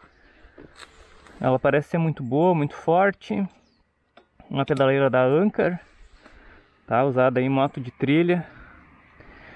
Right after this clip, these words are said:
Tirando esse detalhe, ela não bate, porque o cara tá sempre com o pé aqui, mas,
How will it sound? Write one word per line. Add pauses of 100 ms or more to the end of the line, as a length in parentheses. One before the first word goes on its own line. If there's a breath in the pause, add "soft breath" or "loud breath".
(160 loud breath)
Tirando
esse
detalhe,
ela
não
bate,
porque
o
cara
tá
sempre
com
o
pé
aqui,
mas,